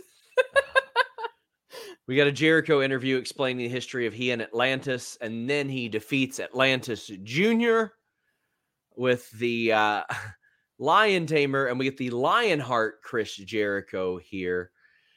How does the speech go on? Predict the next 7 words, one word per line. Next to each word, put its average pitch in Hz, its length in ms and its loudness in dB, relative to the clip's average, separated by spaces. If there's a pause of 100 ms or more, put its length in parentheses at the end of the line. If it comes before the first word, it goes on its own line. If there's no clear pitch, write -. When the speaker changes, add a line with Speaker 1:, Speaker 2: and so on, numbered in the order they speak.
(220)
Speaker 2:
Chi-Town 147 380 2
Spurs 131 420 -2
says 123 400 0 (100)
Atlantis 131 500 2
Junior 208 580 2 (380)
and 104 160 -10
Penta 190 600 4